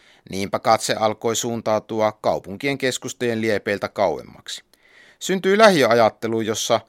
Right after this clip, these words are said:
edellä mainittuja funktionalistisia ideoita toteutettiin, ja herätettiin henkiin myös ajatus puutarhakaupungeista. Maaltamuuton kiihkeimpinä vuosina asukkaat uusiin lähiöihin tulivat maaseudulta, mutta alkuvaiheessa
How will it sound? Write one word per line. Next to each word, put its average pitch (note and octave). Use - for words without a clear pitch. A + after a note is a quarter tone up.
edellä A2
mainittuja A#2+
funktionalistisia A2+
ideoita A#2
toteutettiin, A2
ja -
herätettiin D3
henkiin C#3+
myös C3+
ajatus A2+
puutarhakaupungeista. F2
Maaltamuuton G3
kiihkeimpinä A2
vuosina A2+
asukkaat G#2
uusiin A#2
lähiöihin A2+
tulivat A2+
maaseudulta, G#2
mutta A2+
alkuvaiheessa G2